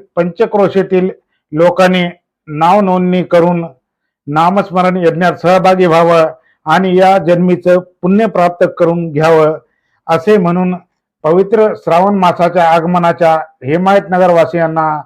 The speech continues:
शुभेच्छा बालयोगी व्यंकटस्वामी महाराज यांनी दिल्या. यावेळी शहरातील व्यापारी, राजकीय, सामाजिक, शैक्षणिक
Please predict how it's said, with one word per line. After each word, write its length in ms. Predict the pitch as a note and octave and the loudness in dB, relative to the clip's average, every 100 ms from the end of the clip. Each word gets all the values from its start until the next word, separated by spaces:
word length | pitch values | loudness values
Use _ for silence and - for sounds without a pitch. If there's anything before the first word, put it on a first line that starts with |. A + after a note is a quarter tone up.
| _ _ _ _ | _ _ _ _
शुभेच्छा 680 | - F3+ F3+ F3+ E3+ E3+ D#3+ - _ _ _ C3+ | -4 0 0 0 0 0 0 -8 _ _ _ -6
बालयोगी 480 | C#3+ F3+ G3+ F3 | 0 2 2 2
व्यंकटस्वामी 640 | F#3+ F3+ E3 F#3+ E3+ E3+ F3+ | 2 0 -2 -4 -2 -2 -2
महाराज 420 | E3 E3 E3+ E3+ | 0 2 2 2
यांनी 220 | E3 E3+ | 0 -2
दिल्या. 420 | D#3 D#3+ D#3+ D#3 D3+ _ _ _ _ _ | -4 0 2 2 -2 _ _ _ _ _
यावेळी 560 | C#3+ D#3+ F#3 F3+ F#3+ F#3+ | -4 2 4 4 4 2
शहरातील 580 | - F3 F#3 F3+ F3+ F#3+ | 2 2 2 0 -2 -6
व्यापारी, 580 | D#3+ D#3+ E3 F3 E3+ F3 | -2 -2 0 0 0 -2
राजकीय, 680 | F3+ D#3+ D#3+ E3 - E3+ E3+ | -2 -2 -2 -2 -4 -2 -2
सामाजिक, 560 | E3 D#3+ E3 E3+ E3 E3+ | -2 -4 -2 -2 -4 -6
शैक्षणिक 720 | - - D#3+ D#3+ F3 E3+ D#3+ | -10 -6 -6 -4 -4 -4 -6